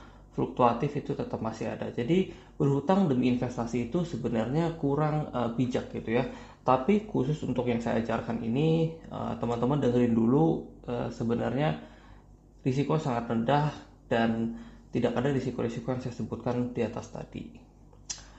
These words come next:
Intinya kita memanfaatkan fitur cicilan nol persen yang ditawarkan makin banyak kartu kredit. Eh, biasanya kartu kredit yang menyediakan fitur ini,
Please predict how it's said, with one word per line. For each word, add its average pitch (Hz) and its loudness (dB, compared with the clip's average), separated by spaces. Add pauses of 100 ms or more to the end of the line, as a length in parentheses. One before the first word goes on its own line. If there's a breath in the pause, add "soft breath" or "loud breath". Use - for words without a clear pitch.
(180 loud breath)
Intinya 196 4
kita 233 4
memanfaatkan 147 2
fitur 160 2
cicilan 135 2
nol 120 -2
persen 147 0
yang 135 0
ditawarkan 127 -2 (320 loud breath)
makin 127 0
banyak 123 4
kartu 120 -4
kredit. - -6 (500 loud breath)
Eh, 139 6 (100)
biasanya 135 2
kartu 120 -4
kredit 131 2
yang 131 2
menyediakan 123 2
fitur 127 0
ini, 175 2